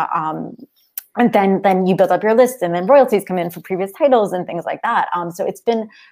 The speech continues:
kind of a really interesting trend to see how that's happened. And I'm, I'm not sure what the solution is for the agenting side of things, because I, I do feel like a lot of agencies are working on very small margins as it is.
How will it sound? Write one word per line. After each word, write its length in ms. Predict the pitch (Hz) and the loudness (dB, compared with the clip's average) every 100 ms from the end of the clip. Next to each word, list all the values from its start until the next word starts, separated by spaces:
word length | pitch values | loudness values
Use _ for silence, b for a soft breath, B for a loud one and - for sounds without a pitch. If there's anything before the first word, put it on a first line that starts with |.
| - | -6
kind 140 | 226 | 0
of 60 | 214 | 0
a 40 | |
really 280 | 165 175 165 190 | 2 0 -2 -4
interesting 460 | 175 165 - 160 | -6 -6 -10 -12
trend 400 | 160 - 165 175 | -10 -8 -6 -6
to 80 | 175 | -8
see 160 | 165 151 | -12 -12
how 140 | - | -10
that's 240 | 156 151 - | -6 -4 -4
happened. 300 | - - - | -6 -6 -4
And 140 | 208 | 0
I'm, 100 | 214 | 2
I'm 120 | - 226 | 2 2
not 240 | 214 214 | 2 -2
sure 120 | 214 | 0
what 140 | 175 170 | 0 0
the 60 | |
solution 400 | 165 170 165 165 | -6 -6 -6 -6
is 160 | 156 156 | -8 -8
for 440 | - 160 165 - - | -6 -2 -2 -4 -4
the 60 | |
agenting 500 | 190 185 247 262 269 | -4 0 0 0 0
side 180 | 277 269 | 2 0
of 100 | 277 | 0
things, 260 | 277 277 277 | -2 -2 -2
because 220 | 196 170 | -2 -2
I, 80 | - - | -2 -2
I 60 | 190 | -4
do 160 | 175 160 | -4 -4
feel 240 | - 160 | -2 0
like 220 | 160 156 B B B | 0 -4 B B B
a 60 | 190 | -2
lot 180 | 180 175 | 2 2
of 80 | 170 | 0
agencies 580 | 175 170 170 175 170 - | -2 -4 -6 -4 -6 -4
are 140 | 170 - | -6 -4
working 320 | 151 165 156 - | -8 -8 -10 -8
on 180 | 165 156 | -8 -6
very 460 | 151 156 160 160 165 | -4 -4 -4 -6 -8
small 420 | - 165 147 156 | -10 -6 -4 -4
margins 640 | 151 156 160 160 160 - - | -6 -6 -6 -6 -6 -8 -6
as 180 | 147 - | -6 -6
it 100 | - - | -10 -8
is. 460 | 160 185 294 302 | -6 -4 -4 -6